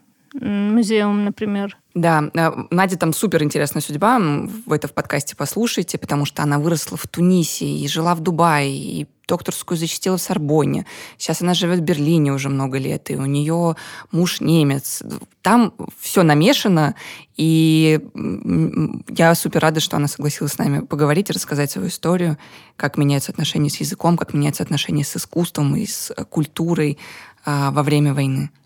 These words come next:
Speaker 1: Да, и, конечно, очень ценно, что этот разговор все-таки происходит на русском.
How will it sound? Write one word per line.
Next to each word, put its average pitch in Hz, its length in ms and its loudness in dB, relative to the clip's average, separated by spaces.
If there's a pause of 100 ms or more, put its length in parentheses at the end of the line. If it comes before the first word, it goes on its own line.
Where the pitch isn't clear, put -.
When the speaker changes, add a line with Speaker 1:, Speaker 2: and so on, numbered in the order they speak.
(360)
Speaker 1:
Да, 220 280 4
и, 208 40 2
конечно, 233 440 4
очень 220 260 4
ценно, 233 420 4
что 202 320 0
этот 196 240 -4
разговор 214 360 0
все-таки 214 460 -2
происходит 208 580 -2
на 202 140 0
русском. 277 520 2